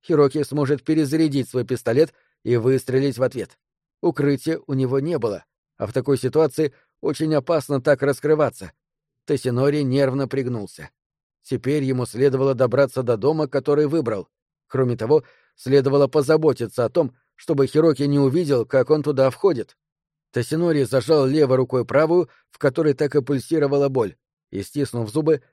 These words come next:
заковылял к дому. Пока он тащился по тропе у подножия, боль становилась всё нестерпимей. Голова Тосинори кружилась. Впрочем, теперь самое главное — это рука, её необходимо залечить. И придумать, как жить дальше. Да,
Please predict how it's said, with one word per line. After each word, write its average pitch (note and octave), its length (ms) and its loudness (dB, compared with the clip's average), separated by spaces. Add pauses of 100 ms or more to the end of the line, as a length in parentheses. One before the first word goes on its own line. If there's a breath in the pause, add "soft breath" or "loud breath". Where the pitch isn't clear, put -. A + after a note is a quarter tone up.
(160)
заковылял C3+ 600 2
к A#2+ 100 -4
дому. A2+ 280 -6 (520)
Пока C3+ 220 -2
он C#3+ 120 0
тащился C3+ 480 -2
по C3+ 120 0
тропе C3 300 0
у C3 100 2
подножия, A#2+ 580 -2 (300)
боль D3+ 220 0
становилась C#3 540 0
всё D3 140 -2
нестерпимей. C3 760 -6 (380)
Голова C3+ 380 0
Тосинори C#3 440 -2
кружилась. C3 580 -6 (380)
Впрочем, C#3+ 560 -4
теперь B2+ 340 -2
самое B2 380 -2
главное — B2+ 460 -2 (240 soft breath)
это A#2 240 -2
рука, B2+ 380 -4 (200)
её B2+ 200 2
необходимо C3+ 580 -2
залечить. C#3 560 -4 (420)
И A#2 120 -6
придумать, B2+ 540 -2
как C#3+ 220 0
жить C3+ 220 -6
дальше. A2+ 420 -4 (580)
Да, C#3+ 440 -4